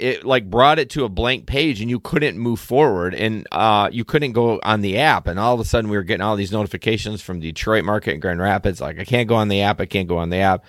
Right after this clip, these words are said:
Did a little digging, found out it was just Michigan, but I don't know. Somebody really screwed up. I'm like, "I don't know how you screw that up and why it takes twenty-four hours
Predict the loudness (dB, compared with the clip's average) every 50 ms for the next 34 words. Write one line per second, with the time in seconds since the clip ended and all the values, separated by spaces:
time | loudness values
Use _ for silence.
0 | -20 -20 -20 -20 -20 -20 -20 0 4 6 6 6 6 6 4 4 4 4 4 4
1 | 4 2 -2 -2 0 2 2 4 4 2 2 2 0 -2 -4 -6 -6 -2 0 2
2 | 2 2 0 -2 -4 -4 -2 -2 -4 -4 -4 -4 -4 -2 0 0 0 -2 -4 -10
3 | -20 -20 -20 -20 -20 _ -4 2 4 6 6 6 4 2 2 2 2 2 2 0
4 | 0 0 0 0 0 -2 -2 0 0 0 0 0 0 -2 -4 -6 -6 -4 -2 0
5 | 2 2 2 2 2 0 -2 -2 -2 -2 0 0 2 2 2 2 2 0 0 0
6 | 2 4 4 4 4 2 -2 -4 -6 -8 -6 -4 -2 0 2 2 4 2 2 0
7 | -2 -2 0 2 4 4 4 2 0 -2 -2 -2 -2 -2 -4 -6 -8 -6 -4 -4
8 | -4 -4 -4 -2 0 2 2 4 4 4 2 2 0 -4 -6 -10